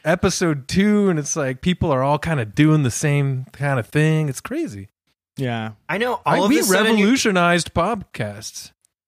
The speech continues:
Speaker 3: Yeah. All of a sudden, everybody has a podcast. And when we started, you know, it was like us, Marin, Rogan.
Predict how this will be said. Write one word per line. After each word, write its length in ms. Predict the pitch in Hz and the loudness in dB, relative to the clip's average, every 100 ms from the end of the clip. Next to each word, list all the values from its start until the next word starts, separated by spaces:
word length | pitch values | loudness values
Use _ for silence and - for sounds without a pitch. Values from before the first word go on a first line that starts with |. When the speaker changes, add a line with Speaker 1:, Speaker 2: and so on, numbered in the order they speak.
| _ _ - | _ _ -12
Speaker 3:
Yeah. 280 | 139 214 120 - - | -8 -8 -12 -10 -2
All 160 | 233 | -2
of 100 | 339 | 0
a 80 | 359 | -2
sudden, 440 | - 311 311 208 165 | 2 2 2 0 0
everybody 540 | 165 190 202 190 185 | 0 2 2 2 2
has 160 | 175 156 | 2 0
a 40 | |
podcast. 680 | 156 147 143 - 85 92 - _ _ _ _ _ _ _ _ | 0 0 0 -4 -10 -10 -16 _ _ _ _ _ _ _ _
And 460 | - 143 151 151 151 | -6 -2 0 0 0
when 140 | 151 | -2
we 100 | 175 | -2
started, 720 | 220 - 277 330 175 160 240 - - | -2 0 2 2 2 0 -2 -12 -12
you 180 | 147 156 | -6 -2
know, 300 | 156 180 247 | 0 0 -2
it 100 | 190 | -2
was 160 | 156 | 0
like 260 | 143 139 - | 0 -2 -2
us, 540 | 180 185 180 165 - | 0 2 0 -2 -6
Marin, 720 | 147 147 180 185 180 180 175 165 | -4 0 0 2 0 0 0 -2
Rogan. 1120 | 139 143 165 170 160 170 170 170 170 165 165 | -2 0 2 0 -2 -2 0 0 -4 -8 -10